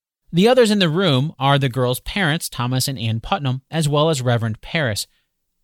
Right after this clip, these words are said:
In the background, we can also see Abigail Williams is there too, as is Mercy Lewis. When Reverend Paris tells the doctor about his Betty being the same, the doctor is surprised.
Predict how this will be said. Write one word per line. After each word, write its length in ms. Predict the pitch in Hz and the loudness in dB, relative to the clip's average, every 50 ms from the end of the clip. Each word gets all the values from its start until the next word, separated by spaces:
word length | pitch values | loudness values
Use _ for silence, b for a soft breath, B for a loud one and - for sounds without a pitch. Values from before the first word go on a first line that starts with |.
| _ _ _ | _ _ _
In 100 | 127 127 | -4 -2
the 80 | 127 120 | 0 0
background, 540 | 139 151 170 170 - 147 127 127 135 135 | 0 0 0 0 0 2 2 2 2 2
we 120 | 127 135 127 | 0 0 0
can 160 | - 143 131 | 0 0 2
also 300 | 143 170 175 - 160 139 | 2 2 2 0 0 0
see 340 | 123 - - 135 127 135 - | 0 0 0 0 0 0 0
Abigail 420 | 127 131 127 131 127 135 135 131 | -2 -2 -2 -2 -2 -2 -2 0
Williams 400 | 135 160 185 190 170 135 127 123 | 0 0 0 2 2 0 0 0
is 120 | 127 120 110 | 0 -2 0
there 180 | 123 117 113 | 0 -2 -2
too, 400 | 113 - - - 196 165 139 127 B B B B B B B _ _ - | -2 -4 -2 0 2 2 2 2 B B B B B B B _ _ -2
as 220 | 160 165 165 139 | 2 2 4 4
is 240 | 156 151 147 143 - | 4 2 2 0 -2
Mercy 400 | 127 127 127 123 117 - 127 117 | 0 0 2 2 0 0 -2 -2
Lewis. 460 | 117 131 156 143 113 104 - - - _ _ _ _ _ _ _ _ _ _ _ _ _ _ _ _ _ _ _ _ _ _ _ | 0 0 0 0 0 -2 -4 -8 -10 _ _ _ _ _ _ _ _ _ _ _ _ _ _ _ _ _ _ _ _ _ _ _
When 240 | - 185 196 202 208 | 0 0 0 0 2
Reverend 380 | 202 220 233 233 262 247 185 - | 4 4 4 4 2 0 -2 -6
Paris 460 | - - 208 196 170 147 135 - - | -8 -4 -2 0 2 2 2 0 -4
tells 320 | - - 156 160 165 - | -2 0 0 0 0 0
the 100 | - 143 | -2 -4
doctor 500 | 131 117 139 139 156 156 - - 135 120 | -2 2 2 4 4 2 0 -2 -2 0
about 280 | 117 113 135 131 131 - | 0 2 2 2 2 2
his 180 | 135 143 120 101 | 0 0 -2 0
Betty 340 | 107 147 156 156 139 117 | 0 2 2 2 2 0
being 260 | 107 120 127 123 120 117 | 0 0 0 0 0 0
the 100 | 117 - | 0 0
same, 360 | - 185 180 165 151 135 131 B B B B B B _ _ _ _ | 0 0 2 2 2 0 -2 B B B B B B _ _ _ _
the 80 | - 160 | -4 0
doctor 440 | 135 185 196 214 233 - - 139 131 | 2 2 2 2 0 0 -2 -2 -2
is 280 | - 127 123 117 - | -2 -2 -2 0 -2
surprised. 580 | - 120 - - - 214 196 131 104 - - | -2 -4 -4 -4 -2 0 0 0 -2 -4 -8